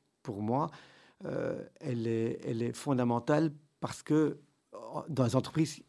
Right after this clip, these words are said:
on y porte vraiment trop peu d'importance et on, on investit des fois quatre-vingt mille euros dans un profil et on n'investit même pas mille euros par an, euh, dans, dans le développement de soft skills.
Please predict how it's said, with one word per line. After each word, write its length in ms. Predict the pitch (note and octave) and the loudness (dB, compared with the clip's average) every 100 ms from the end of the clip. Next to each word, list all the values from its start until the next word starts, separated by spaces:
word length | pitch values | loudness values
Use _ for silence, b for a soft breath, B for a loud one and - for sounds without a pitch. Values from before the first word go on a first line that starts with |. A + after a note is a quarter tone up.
| - | -4
on 140 | B2+ | 0
y 60 | A2+ | 2
porte 240 | - - - | 0 -4 -8
vraiment 520 | G#2+ - B2+ C#3 C3+ | -8 2 6 8 6
trop 240 | C3 - | 2 -2
peu 140 | B2 B2+ | 2 2
d'importance 580 | A2+ A2 A#2 - C#3+ C#3+ B B B B | 2 -2 -6 -2 -2 -2 B B B B
et 40 | C#3 | 6
on, 160 | C3 - | 6 6
on 100 | C#3 | 8
investit 380 | C3 C3+ C3+ D#3+ | 8 6 2 2
des 80 | |
fois 140 | C#3 D3 | 4 4
quatre-vingt 340 | E3+ - C#3 | 2 2 6
mille 160 | C3+ C3 | 8 8
euros 240 | B2 D3+ | 8 6
dans 240 | C3 A#2 A2 | 4 2 0
un 80 | |
profil 500 | G#2+ B2+ - F#3 A3 - b b b - | 0 -2 0 0 0 -4 b b b 2
et 80 | B2+ | 4
on 140 | A#2 | 4
n'investit 440 | A#2+ A#2+ A#2 - | 2 2 0 2
même 140 | C#3 C3+ | 4 6
pas 100 | C3+ | 6
mille 160 | B2+ | 8
euros 180 | B2 C3 | 6 4
par 220 | D3 A#2 | 4 4
an, 260 | B2+ C#3+ D#3+ b b b - | 4 2 0 b b b -4
euh, 260 | A#2+ A#2+ A#2 | 0 0 0
dans, 560 | A#2 A#2 A#2 A#2 A#2+ A#2+ | 2 4 4 2 -2 0
dans 120 | A2+ | 2
le 40 | |
développement 300 | A2+ B2 A#2 | 2 4 4
de 40 | A#2+ | 4
soft 300 | - B2+ - | 2 2 0
skills. 320 | - A2+ | -2 -2